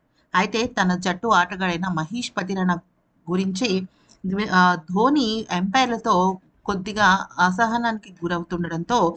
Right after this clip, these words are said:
మ్యాచ్ నాలుగు నిమిషాల పాటు ఆలస్యమైంది. ఇన్నింగ్స్ పదహారవ ఓవర్ వేసేందుకు మతీష్ పతిరణ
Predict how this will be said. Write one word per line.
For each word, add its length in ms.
మ్యాచ్ 340
నాలుగు 280
నిమిషాల 360
పాటు 360
ఆలస్యమైంది. 680
ఇన్నింగ్స్ 440
పదహారవ 460
ఓవర్ 300
వేసేందుకు 600
మతీష్ 480
పతిరణ 380